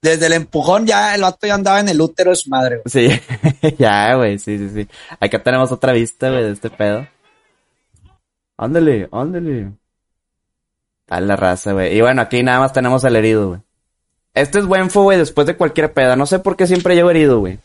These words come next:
Speaker 1: <laughs>
Speaker 2: Siempre tengo heridos de guerra, güey. Este es el Wenfu, güey.
Speaker 1: Este, pero, güey, está con madre que hay un meme que dice, "Desde que el Canelo aprendió inglés, no es el mismo".
Speaker 2: <laughs> Que era aquí de Mapaca, ¿cómo era, güey?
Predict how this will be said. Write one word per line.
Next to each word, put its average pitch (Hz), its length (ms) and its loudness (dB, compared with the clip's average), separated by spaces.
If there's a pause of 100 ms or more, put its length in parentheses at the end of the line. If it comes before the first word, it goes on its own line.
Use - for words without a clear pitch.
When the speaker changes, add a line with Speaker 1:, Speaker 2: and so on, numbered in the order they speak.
(220)
Speaker 1:
<laughs> 135 420 0
Speaker 2:
Siempre 165 400 0
tengo 180 240 0
heridos 170 300 2
de 160 80 4
guerra, 123 320 2
güey. 98 180 -4 (880)
Este - 160 -6
es 147 40 -2
el 151 100 4
Wenfu, 107 420 -2
güey. 92 160 -10 (960)
Speaker 1:
Este, 139 720 0
pero, 147 260 0
güey, 156 360 0 (520)
está - 260 -4
con 185 160 0
madre 185 240 2
que 202 80 -2
hay 175 100 4
un 185 80 2
meme 185 240 2
que 185 120 0
dice, 165 360 0 (100)
"Desde 156 380 0
que 165 80 -2
el 151 80 -2
Canelo 156 320 2
aprendió 190 300 0
inglés, 185 400 2
no 160 140 2
es 151 180 0
el 175 140 2
mismo". 151 500 0 (280)
Speaker 2:
<laughs> - 260 -20
Que 110 880 -4
era 127 180 2
aquí 135 180 0
de 139 100 2
Mapaca, 131 600 0
¿cómo 127 200 2
era, 139 220 2
güey? 190 180 -8